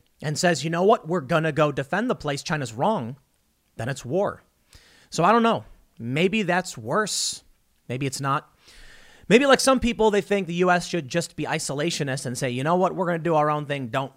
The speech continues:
don't bother us." But then what happens when China takes over, or I should say when Chinese influence takes over the rest of the world? It may already be. We already see U S interests, business interests, bending the knee to China, to the Communist Party.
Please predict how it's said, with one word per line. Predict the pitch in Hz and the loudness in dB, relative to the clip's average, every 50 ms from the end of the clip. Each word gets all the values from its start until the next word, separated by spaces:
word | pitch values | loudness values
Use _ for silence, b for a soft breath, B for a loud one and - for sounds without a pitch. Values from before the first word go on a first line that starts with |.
| - | -10
don't | 135 131 131 123 | -8 -6 -4 -2
bother | 135 123 120 120 113 104 104 | 0 0 0 -2 -4 -8 -10
us." | 101 101 - - - - _ _ _ _ _ _ - | -10 -8 -8 -10 -10 -10 _ _ _ _ _ _ -10
But | 113 | -6
then | 135 190 220 | -2 0 0
what | 214 | 2
happens | 190 196 196 175 185 156 156 | 2 2 0 0 -2 -2 -2
when | 165 156 | -4 -2
China | - 170 165 156 | -2 -2 -4 -4
takes | - 156 156 151 - - | -2 -4 -4 -4 -2 -2
over, | 151 135 135 120 110 | -2 -2 -2 -4 -4
or | 113 120 113 | -4 -2 -2
I | 135 | -2
should | 139 147 135 | -4 -4 -4
say | 170 151 | -2 -2
when | 143 135 | -2 -4
Chinese | - - 160 156 156 127 147 | -4 -4 -4 -4 -4 -4 -4
influence | 156 165 - - 143 123 104 95 - - - - b b b b b b - | -6 -6 -6 -6 -6 -6 -6 -6 -6 -6 -8 -8 b b b b b b -6
takes | - 160 165 - - | -2 -2 -2 0 0
over | 170 131 131 | 0 0 0
the | 131 131 | 0 -2
rest | 123 - - | -2 -4 -6
of | 127 | -8
the | 120 | -6
world? | 127 165 151 127 | -2 -2 -2 -2
It | 127 135 | -2 -2
may | 165 190 185 | -2 -2 0
already | - 160 170 156 156 151 151 135 | 0 0 0 0 0 -2 -2 -4
be. | 170 196 151 95 101 b b b b b | -4 -6 -6 -8 -10 b b b b b
We | 139 165 | 2 4
already | 165 175 180 180 180 | 4 4 4 2 0
see | - - 202 | 0 -2 -2
U | 196 151 127 147 170 175 175 | -4 -4 -2 0 0 2 2
S | 170 165 - - | 2 0 0 -2
interests, | 135 151 185 175 - 160 135 - - - 135 | -4 -4 -4 -2 -2 -2 -2 -2 -6 -6 -2
business | 147 170 175 180 170 - | 0 0 0 0 -2 -2
interests, | 151 131 131 - 139 139 - - - B B B B B B B - | -4 -4 -4 -6 -6 -6 -8 -10 -10 B B B B B B B -6
bending | 117 - 143 165 180 175 185 185 190 180 | -2 0 2 2 4 4 4 2 2 2
the | 151 180 | 2 2
knee | 175 175 190 214 170 131 127 131 | 2 2 2 0 0 -2 -4 -6
to | - - 151 | -8 -10 -10
China, | - - - 180 175 160 107 98 110 _ _ - | -8 -4 -4 -4 -4 -4 -6 -10 -14 _ _ -12
to | 143 | -12
the | 139 | -8
Communist | - 165 151 147 143 143 143 135 - - | -4 -4 -4 -4 -4 -6 -8 -8 -10 -8
Party. | - - 180 170 117 98 | -4 -4 -4 -4 -4 -8